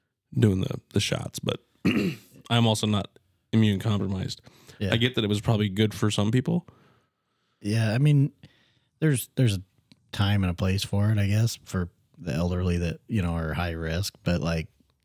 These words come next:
Speaker 2: when I'm thirty, when it came out, I'm, I'm
Speaker 1: Mm-hmm.
Speaker 2: fine.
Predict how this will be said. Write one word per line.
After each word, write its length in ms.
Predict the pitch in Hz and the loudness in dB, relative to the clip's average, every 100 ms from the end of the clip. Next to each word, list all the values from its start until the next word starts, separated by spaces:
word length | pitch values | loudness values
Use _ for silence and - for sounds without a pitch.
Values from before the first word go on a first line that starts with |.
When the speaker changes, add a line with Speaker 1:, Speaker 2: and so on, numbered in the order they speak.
| _ _ _ _ _ | _ _ _ _ _
Speaker 2:
when 440 | 95 87 82 80 95 _ _ _ _ | -4 -2 -2 -4 -12 _ _ _ _
I'm 160 | 90 85 - _ | -8 -8 -10 _
thirty, 460 | 90 85 90 95 - _ | -4 -2 -2 -4 -10 _
when 100 | 90 | -2
it 100 | 82 | 0
came 220 | 95 87 | -2 0
out, 260 | 85 90 - | 0 -2 -4
I'm, 260 | 87 87 - - | -4 -6 -6 -2
I'm 140 | 123 | 0
Speaker 1:
Mm-hmm. 180 | 107 101 | 2 2
Speaker 2:
fine. 320 | 101 92 90 | 0 -4 -8